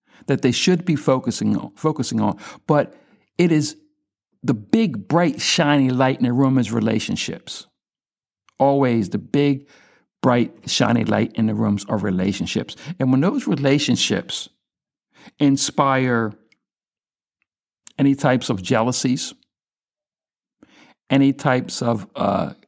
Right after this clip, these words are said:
contempts, and that's contempt through being familiar with, contempt for knowing and understanding one's weaknesses.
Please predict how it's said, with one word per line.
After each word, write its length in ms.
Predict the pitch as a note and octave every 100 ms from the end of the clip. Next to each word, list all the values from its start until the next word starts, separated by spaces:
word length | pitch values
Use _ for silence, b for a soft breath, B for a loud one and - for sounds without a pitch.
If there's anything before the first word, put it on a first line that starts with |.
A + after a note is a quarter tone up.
| _ -
contempts, 840 | C3 - - C3+ C3+ - - - B B B B B
and 160 | C3 B2+
that's 280 | D3 F3+ -
contempt 640 | - D3 - D3 - -
through 480 | C#3+ C3+ C3 B2+ B2+ _ _ _ _ _ A#2+
being 240 | C3+ B2+
familiar 720 | - B2+ B2+ B2+ C3+ C#3+ F3+ -
with, 400 | D3 D#3 F#3+ - _ _ _ _ _ _ _ _ _ _ _ _ _ _ _ _
contempt 500 | - D#3+ - G3+ G#3
for 640 | - F#3 E3 E3 E3 E3 - _ _ _ _ _
knowing 560 | C3+ B2+ C#3+ D3+ E3 E3
and 100 | C3
understanding 760 | C#3+ D3+ D3 D3 D3 D3+ C#3
one's 300 | C3+ C#3+ C3+
weaknesses. 840 | G#2 C3 C3+ D#3+ - E3+ F#3+ -